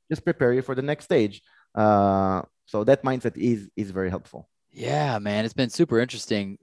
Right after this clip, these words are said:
Speaker 2: you know, because you'll, I'll, I'll meet someone and, and they're down and out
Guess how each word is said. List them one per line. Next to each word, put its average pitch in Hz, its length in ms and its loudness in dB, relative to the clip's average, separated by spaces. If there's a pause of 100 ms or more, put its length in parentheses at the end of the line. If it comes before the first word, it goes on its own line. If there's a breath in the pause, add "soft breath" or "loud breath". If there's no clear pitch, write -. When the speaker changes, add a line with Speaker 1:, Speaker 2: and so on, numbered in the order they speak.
Speaker 2:
you 107 100 -10
know, 98 180 2
because 101 600 -2
you'll, 117 220 -2
I'll, 113 200 -2
I'll 120 140 2
meet 117 260 -4
someone 98 680 -6
and, 95 480 -6 (540)
and 101 160 -10
they're 107 100 -2
down 123 300 0
and 117 100 -4
out 113 300 0